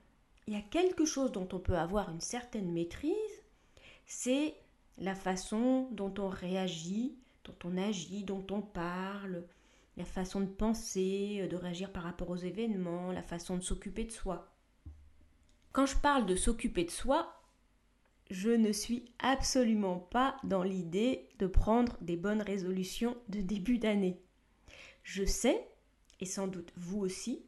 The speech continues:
que ça ne marche pas, parce que c'est souvent irréaliste,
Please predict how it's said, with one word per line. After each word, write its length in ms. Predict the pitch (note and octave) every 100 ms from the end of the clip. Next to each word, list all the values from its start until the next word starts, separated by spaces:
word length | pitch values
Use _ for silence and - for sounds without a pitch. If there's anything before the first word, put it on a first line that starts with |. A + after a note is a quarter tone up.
| -
que 100 | E3+
ça 200 | - A3
ne 140 | F3+
marche 420 | E3+ G3+ A3 -
pas, 320 | G3+ - G#3 - - _ _ _ _ _ - - _
parce 180 | - -
que 120 | G#3+
c'est 180 | F#3 G3+
souvent 400 | F#3+ G3 G3 G3+
irréaliste, 840 | G#3 F#3+ F3+ F3 D#3 F3 G#3+ A3+ -